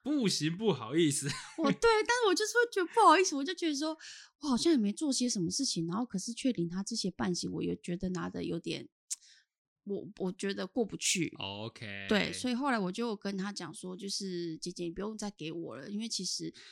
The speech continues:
Speaker 2: 你干妹妹现在住在你家里，那家里有她打理，也不太需要我。”
Speaker 1: 嗯哼。
Speaker 2: 对，所以我，你说，我就跟他讲说，“你不用担心，就是我这边我还是会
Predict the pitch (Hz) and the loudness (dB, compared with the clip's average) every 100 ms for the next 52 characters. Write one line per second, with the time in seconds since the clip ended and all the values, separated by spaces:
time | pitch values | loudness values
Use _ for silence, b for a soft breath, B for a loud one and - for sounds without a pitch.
0 | B - 170 160 - 180 202 202 160 214 | B -6 -4 -4 -6 -6 -6 -4 -4 -6
1 | 202 208 196 180 131 - 156 151 135 127 | -8 -8 -8 -8 -8 -8 -6 -8 -10 -12
2 | - 185 202 180 175 170 165 180 165 127 | -6 -6 -4 -6 -8 -10 -12 -14 -14 -14
3 | 131 156 120 - _ 185 151 - - 208 | -14 -16 -18 -20 _ -10 -10 -10 -2 -2
4 | 180 170 170 160 - - - - _ - | -2 -6 -6 -6 -8 -12 -16 -20 _ -12
5 | 107 101 110 113 113 101 87 - 175 196 | -10 -8 -6 -6 -6 -6 -6 -6 -6 -6
6 | 185 170 214 220 196 190 185 - 208 175 | -8 -8 -6 -6 -6 -10 -10 -10 -8 -6
7 | 175 196 196 190 160 - - 175 151 156 | -6 -8 -8 -8 -10 -12 -12 -12 -12 -10
8 | - 180 185 - | -10 -6 -6 -8